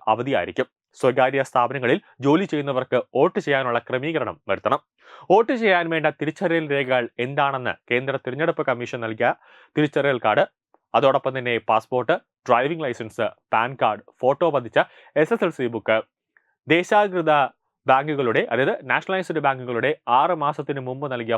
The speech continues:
ഫോട്ടോ പതിച്ച പാസ്ബുക്ക്, സംസ്ഥാന തിരഞ്ഞെടുപ്പ് കമ്മീഷൻ നൽകിയ തിരിച്ചറിയൽ രേഖ, ആധാർ കാർഡ്, അതോടൊപ്പം തന്നെ തിരഞ്ഞെടുപ്പ് കമ്മീഷൻ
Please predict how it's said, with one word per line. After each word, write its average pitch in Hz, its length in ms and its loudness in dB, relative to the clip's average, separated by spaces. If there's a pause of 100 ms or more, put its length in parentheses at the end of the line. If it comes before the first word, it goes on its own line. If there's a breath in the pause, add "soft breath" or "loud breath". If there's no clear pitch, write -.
ഫോട്ടോ 127 300 -4
പതിച്ച 117 220 -4 (140)
പാസ്ബുക്ക്, - 440 -2 (380 soft breath)
സംസ്ഥാന 190 440 2
തിരഞ്ഞെടുപ്പ് 202 420 0
കമ്മീഷൻ 147 340 -4
നൽകിയ 120 200 -2 (140)
തിരിച്ചറിയൽ 131 520 -4
രേഖ, 95 140 -2 (440)
ആധാർ 139 300 -2
കാർഡ്, 117 220 0 (340 soft breath)
അതോടൊപ്പം 160 360 0
തന്നെ 131 160 -4 (100)
തിരഞ്ഞെടുപ്പ് 160 460 -2
കമ്മീഷൻ 131 500 -4